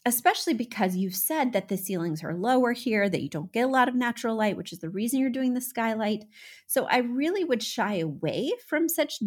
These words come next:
darkness, and I think gray is a much better option. Additionally, I have an area of my kitchen on the island that has a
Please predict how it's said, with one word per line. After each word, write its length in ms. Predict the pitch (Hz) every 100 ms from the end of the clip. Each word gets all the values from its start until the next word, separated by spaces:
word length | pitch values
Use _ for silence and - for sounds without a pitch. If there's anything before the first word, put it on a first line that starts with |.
| 202
darkness, 800 | 156 180 226 - 311 480 294 -
and 140 | 254 247
I 80 | 240
think 320 | 254 220 175
gray 400 | 196 214 208 185
is 120 | 180
a 60 | 165
much 480 | 185 202 202 -
better 300 | 196 160 160 -
option. 380 | 147 - - - _ _ _ - - _ -
Additionally, 800 | 240 269 294 - 254 208 180 160 -
I 200 | 196 226
have 420 | 226 233 196 170
an 160 | -
area 400 | - 185 196 214
of 100 | 208
my 160 | 190 165
kitchen 720 | 160 - 233 - - 170 226
on 140 | 190 185
the 100 | -
island 440 | 170 170 170 170
that 100 | 170
has 400 | 160 185 160 165 -
a 280 | 165 160 175